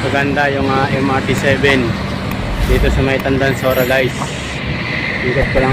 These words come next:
kayo. Yan yung, ah, mga bagon na nakatambay dito, guys. Ayun sa lugar na yon. Zoom lang natin konti.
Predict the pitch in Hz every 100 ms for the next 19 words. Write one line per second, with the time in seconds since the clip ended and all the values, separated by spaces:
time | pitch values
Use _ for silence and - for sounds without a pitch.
0 | 131 131 123 120 - - - - - -
1 | - - 160 175 175 175 175 170 170 170
2 | 165 165 165 160 165 170 165 160 143 143
3 | 151 151 151 151 151 - 147 143 160 -
4 | 135 143 143 147 135 127 131 131 127 127
5 | 127 123 - - - - - - 156 147
6 | 156 151 151 147 143 143 135 135 127 123
7 | 131